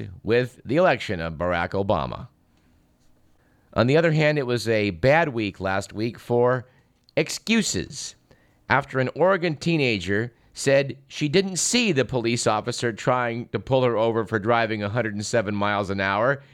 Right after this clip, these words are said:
because she was too busy talking on her cell phone. Man, that might be the worst excuse of the year. And you may have heard about this one. It was an ugly week last week for modern technology after a passenger on a French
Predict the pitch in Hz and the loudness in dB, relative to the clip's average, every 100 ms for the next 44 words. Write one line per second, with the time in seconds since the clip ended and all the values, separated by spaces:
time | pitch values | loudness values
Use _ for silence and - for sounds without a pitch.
0 | - - 131 - 143 135 - 127 131 - | -20 -6 -4 2 2 2 -4 -2 -2 0
1 | 151 156 147 135 143 131 131 120 117 127 | 0 2 2 0 -2 0 0 0 -6 -4
2 | 127 123 - 135 147 131 113 90 76 64 | -2 -4 2 2 2 2 0 0 -2 -8
3 | - _ _ _ _ _ _ - 127 98 | -16 _ _ _ _ _ _ 2 2 2
4 | - 147 165 190 131 113 101 98 135 143 | -2 -2 0 2 0 -2 -4 0 0 0
5 | 110 - 123 127 117 90 85 82 120 180 | -6 -4 0 2 0 -2 -4 0 4 4
6 | 107 67 - - _ _ _ _ _ _ | 2 -2 -8 -16 _ _ _ _ _ _
7 | _ _ _ _ _ _ _ _ _ - | _ _ _ _ _ _ _ _ _ -2
8 | 123 127 160 156 170 147 156 139 127 98 | 2 4 4 4 2 2 2 2 -2 -2
9 | 98 104 120 131 - 170 156 147 123 117 | -4 -2 0 0 2 2 4 0 2 0
10 | 107 104 - - - 110 123 - 120 127 | 0 -4 -14 -14 -2 0 0 -2 -2 -4
11 | 101 - 113 110 110 - _ 85 123 156 | -4 0 2 4 2 -4 _ -2 0 2
12 | 160 156 139 - 156 139 139 127 98 85 | 2 0 -6 -2 -2 0 0 0 -2 -4
13 | 76 - - _ _ _ _ _ - 110 | -10 -10 -14 _ _ _ _ _ -2 -2
14 | 113 110 117 - 160 175 147 123 95 104 | 0 -2 -2 2 2 2 -2 -8 -6 -6
15 | 113 101 101 - 120 120 - | -4 -4 -6 -4 -2 -2 -4